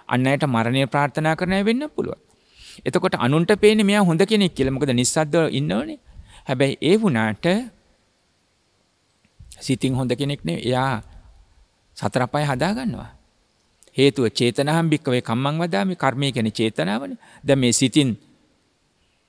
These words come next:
ලෝභ, දෝෂ, මෝහ නෙමේ සකස් වෙලා තියෙන. තරහ, වෛරය, අමනාපය මතු වුනේ සක්කාය දිට්ඨිය නිසා. තමා මුල් කරගත්ත සිතුවිලි නිසානේ මේ නපුරු සිතුවිලි හිතේ පවත්තන්නේ.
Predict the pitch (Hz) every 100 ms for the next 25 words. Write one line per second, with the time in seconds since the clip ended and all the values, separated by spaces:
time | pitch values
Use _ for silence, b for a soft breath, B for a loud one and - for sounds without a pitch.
0 | _ 110 117 117 127 131 139 151 147 151
1 | 143 117 110 107 104 127 - 156 185 -
2 | 214 123 127 131 120 127 123 117 120 123
3 | 120 135 107 104 120 120 160 277 - B
4 | - 143 - 170 185 175 208 226 185 160
5 | 131 127 143 156 120 120 139 147 151 170
6 | 131 113 151 185 202 202 190 185 180 B
7 | B B 160 143 127 170 170 143 160 160
8 | 156 - 156 - 139 - 208 214